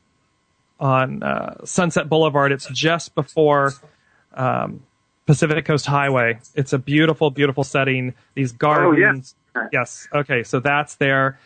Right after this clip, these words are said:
Speaker 1: So you need to investigate these natural places as well that exist throughout and around the L A area. Um,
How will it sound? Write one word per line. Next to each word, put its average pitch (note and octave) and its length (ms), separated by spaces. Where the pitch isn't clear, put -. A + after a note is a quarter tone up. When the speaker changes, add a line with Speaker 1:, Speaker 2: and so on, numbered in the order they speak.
Speaker 1:
So D#3+ 400
you D#3+ 160
need E3+ 300
to D3+ 500
investigate D3 760
these C3+ 260
natural D3 580
places C3 480
as A#2+ 120
well C#3 260
that C3 120
exist B2 560
throughout C3 420
and C3 100
around B2+ 360
the B2 100
L B2 180
A A#2+ 60
area. A#2+ 580
Um, B2+ 360